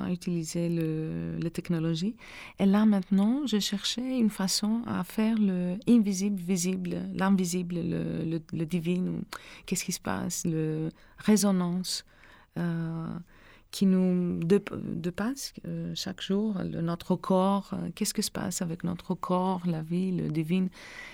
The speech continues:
Et on a construit cette, euh, sismographe qui, euh, transforme, euh, les résonances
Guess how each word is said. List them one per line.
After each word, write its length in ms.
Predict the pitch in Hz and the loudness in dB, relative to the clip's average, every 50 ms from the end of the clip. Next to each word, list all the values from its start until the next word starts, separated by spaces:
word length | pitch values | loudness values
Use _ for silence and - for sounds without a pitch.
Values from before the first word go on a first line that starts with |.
| - - - - | -18 -8 0 2
Et 140 | 190 196 | 4 6
on 140 | 190 190 190 | 6 6 6
a 180 | 208 220 220 214 | 6 6 6 4
construit 540 | 214 - 214 208 196 - - - 233 247 247 | 4 4 2 2 2 2 0 2 2 2 2
cette, 320 | - - 202 - - - | 0 -2 -2 -4 -4 -4
euh, 640 | 175 170 165 165 165 165 170 175 170 175 170 175 175 175 - - | -2 -2 -2 -2 -2 -2 -2 -2 -2 -2 -2 -2 -4 -6 -8 -4
sismographe 840 | - - - 226 202 196 208 190 180 - - 180 190 240 277 - - - - - - - - - - _ _ | -4 2 2 4 4 4 2 2 0 -4 -6 -4 -4 -4 -4 -6 -16 -20 -20 -20 -20 -20 -20 -20 -20 _ _
qui, 520 | - - - 196 185 185 185 180 185 185 180 180 180 175 180 - - - - - - - - - _ - | -10 -2 0 0 2 2 2 2 2 2 2 2 0 0 -4 -8 -20 -20 -20 -20 -20 -20 -20 -20 _ -6
euh, 560 | - 185 170 170 170 170 170 165 165 165 170 165 - - - - - - - - - - - - | -2 0 2 4 4 4 4 4 2 0 -2 -4 -6 -10 -14 -16 -16 -20 -20 -18 -18 -18 -14 -8
transforme, 640 | - - 214 226 214 - - - 220 220 226 262 285 - _ _ _ _ - - - - - - - | 0 4 4 4 4 4 4 4 4 4 4 2 -2 -8 _ _ _ _ -20 -20 -20 -20 -16 -6 -2
euh, 580 | 175 180 180 180 180 175 175 175 170 165 165 175 180 - - - - - - - - - 170 | 0 2 2 2 2 2 2 2 0 0 -2 -4 -6 -8 -10 -14 -16 -20 -20 -20 -10 0 2
les 160 | 180 190 196 | 4 4 6
résonances 800 | - 214 226 202 220 214 202 196 196 208 247 269 - - - - | 6 6 6 6 6 4 4 4 2 2 0 -2 -4 -8 -10 -12